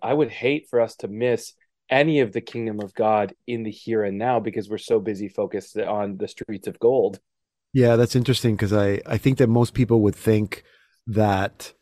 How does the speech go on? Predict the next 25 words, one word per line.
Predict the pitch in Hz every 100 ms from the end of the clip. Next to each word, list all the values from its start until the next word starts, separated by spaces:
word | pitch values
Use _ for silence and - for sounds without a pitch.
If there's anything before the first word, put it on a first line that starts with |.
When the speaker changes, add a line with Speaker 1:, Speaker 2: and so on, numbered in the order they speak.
| _ _ _ _ _ _ _ -
Speaker 2:
focusing | - 139 120 - 123
on | 117 110
his | 110 101
divinity | 92 95 123 151 156 127 113
is | 104
what's | 110 101
gonna | 117 107
help | 104 110
us | 117 85
get | 117 90
the |
theology | 110 - 101 104 151 160 98 98
behind | 104 101 101
the | 92
stories. | - 98 92 95 - - _ _
But | 113
what | 107
you're | 113 139
saying | - 127 120 113
is | 107 87
that | 104
focusing | - 117 107 110 107
on | 104
the |
humanity | 95 104 104 110 131 113 95 98